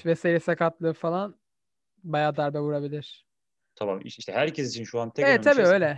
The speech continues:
Speaker 1: Ya herkesin eksikleri var abi açıkçası bu sezon. Ne olacağı belirsiz. Yani ben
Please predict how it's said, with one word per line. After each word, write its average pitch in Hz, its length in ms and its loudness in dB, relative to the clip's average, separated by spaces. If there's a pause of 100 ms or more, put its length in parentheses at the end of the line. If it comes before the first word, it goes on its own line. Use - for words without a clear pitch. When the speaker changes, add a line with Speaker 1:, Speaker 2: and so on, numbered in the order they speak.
(640)
Speaker 1:
Ya 175 80 -2
herkesin 254 400 2
eksikleri 233 500 2
var 220 120 6
abi 190 240 4
açıkçası 160 440 -6
bu 160 60 -6
sezon. 165 380 0
Ne 196 60 4
olacağı 185 420 4
belirsiz. 175 540 0
Yani 175 280 2
ben 196 220 2